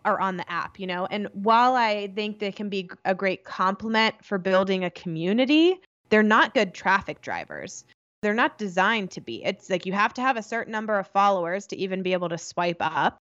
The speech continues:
And so they want you to stay on the app. So if you're trying to drive traffic back to your site, I think you'll find much more bang for your buck focusing on search and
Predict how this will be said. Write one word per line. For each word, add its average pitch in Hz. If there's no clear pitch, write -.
And 214
so 202
they 233
want 214
you 277
to 269
stay 185
on 180
the 180
app. 170
So -
if 185
you're 226
trying 285
to 214
drive 190
traffic 214
back 285
to -
your 285
site, 285
I 202
think 202
you'll 190
find 180
much 220
more 254
bang 190
for 202
your 185
buck 175
focusing 180
on 160
search 185
and 165